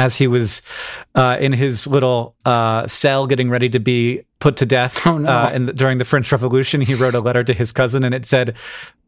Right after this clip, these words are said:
Speaker 1: mm, something to the effect of, "At least I have been spared the indignities of old age." <laughs>
Speaker 2: <laughs> That's nice.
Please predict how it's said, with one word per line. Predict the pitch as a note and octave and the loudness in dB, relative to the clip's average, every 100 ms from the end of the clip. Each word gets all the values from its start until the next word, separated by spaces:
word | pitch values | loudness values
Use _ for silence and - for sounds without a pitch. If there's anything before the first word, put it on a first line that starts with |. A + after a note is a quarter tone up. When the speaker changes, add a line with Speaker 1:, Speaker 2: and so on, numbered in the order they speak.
| - | -2
Speaker 1:
mm, | D3+ - B3+ - | -2 -2 -8 0
something | D3 C3 B2+ | 0 2 0
to | A2+ | 0
the | B2 | 0
effect | A2+ B2+ - | 0 0 0
of, | B2+ | 0
"At | C#3+ | 0
least | D#3+ G#3 G#3 | 0 2 2
I | E3+ | 2
have | D#3+ | 0
been | D#3 | -2
spared | C#3 - D3 C3+ | -2 0 0 0
the | C3 | -2
indignities | A#2+ C3+ C3 A#2+ A#2 | 0 0 0 -2 0
of | A2+ | 0
old | B2+ B2 | 0 2
age." | B2 A#2+ G#2+ G#2+ - | 0 0 -2 -4 -4
<laughs> | - C4 - B3+ A3+ - | 0 0 2 0 0 2
Speaker 2:
<laughs> | G#3+ - G3 G3+ G#4 F#4+ - G4+ - G#4 G4+ E4 F4 | 0 0 0 0 2 0 0 -2 0 -2 0 -2 0
That's | F4 D4+ | 0 0
nice. | D3 D3 C#4+ | -2 -2 -6